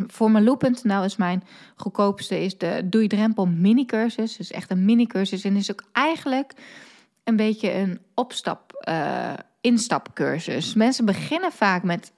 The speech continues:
Doei Drempel. Vanuit daar, eh, stappen heel veel mensen ook in bijvoorbeeld mijn Insta branding training of in mijn M B B Mastery. Eh, of kopen ze nog weer een fotografie training.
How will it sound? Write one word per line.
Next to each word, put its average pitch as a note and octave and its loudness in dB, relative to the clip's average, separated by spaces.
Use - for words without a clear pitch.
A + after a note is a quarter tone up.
Doei F#3+ 2
Drempel. C4 -2
Vanuit G#3+ 0
daar, A#3 2
eh, F3+ -4
stappen G3 -2
heel B3 2
veel A#3 -4
mensen F#3 -2
ook E3 -6
in E3 -6
bijvoorbeeld D#3+ -8
mijn C#3 -10
Insta E3+ -10
branding B3+ 0
training G#3+ -2
of - -16
in E3 -10
mijn D#3+ -10
M E3+ -6
B E3 -4
B E3 -2
Mastery. A#3+ 0
Eh, F3 0
of A3 0
kopen - -6
ze - -8
nog - -6
weer - -4
een - -6
fotografie - -4
training. A#3 2